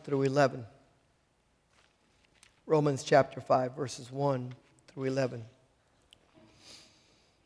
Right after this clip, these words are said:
"Therefore, since we are justified by faith,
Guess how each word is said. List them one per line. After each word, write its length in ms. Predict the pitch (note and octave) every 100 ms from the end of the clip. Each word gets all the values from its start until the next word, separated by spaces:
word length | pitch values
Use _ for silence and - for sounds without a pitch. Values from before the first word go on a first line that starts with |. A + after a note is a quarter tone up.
| _ _ _ _ _
"Therefore, 760 | C3+ E3+ G3+ G#3+ - C3+ C3 C3+
since 360 | - F3+ E3+ F3+
we 120 | G3
are 100 | F3
justified 680 | F#3 G#3+ A3 G#3+ F#3 F3 C#3+
by 180 | C#3 C#3
faith, 640 | - D#3+ E3 E3 -